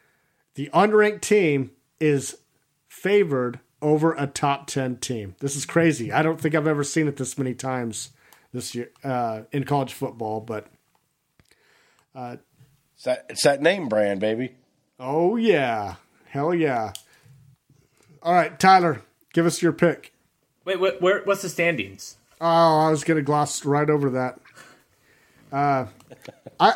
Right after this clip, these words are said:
Speaker 2: Why?
Speaker 1: we were all shitty. Well, Derek, you weren't too shitty last week, but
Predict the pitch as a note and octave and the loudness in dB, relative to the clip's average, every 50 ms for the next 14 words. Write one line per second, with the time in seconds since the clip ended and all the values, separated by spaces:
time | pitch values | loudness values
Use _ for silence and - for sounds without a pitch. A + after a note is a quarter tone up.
0 | - - F#2+ A2 C#3+ C3+ - - E3 G3 D4 D#4 D4 B3 G#3+ G#3+ G#3+ G#3+ G#3+ - | 2 2 4 4 4 4 2 4 6 6 8 8 6 6 6 6 6 6 4 2
1 | - F#3 F3+ E3 D3 C3+ - - F3+ D#3 D#3+ D#3+ D3+ C#3+ C3+ C3+ E3 E3 E3 D#3 | 2 2 4 4 4 0 0 0 2 4 4 6 4 2 2 2 4 4 4 4
2 | - F3 D#3 D3+ C3+ - - C#3+ C3 - - B2+ A#2 A2 A2+ G2+ - _ _ _ | 4 2 2 2 0 0 -2 -2 0 0 -2 -4 -4 -6 -6 -10 -12 _ _ _
3 | _ _ _ B2 B2 A2+ - - A#2+ B2 C3+ C3+ - - C3 B2+ - | _ _ _ -10 -10 -10 -10 -8 -6 -6 -6 -4 -4 -4 -4 -4 -6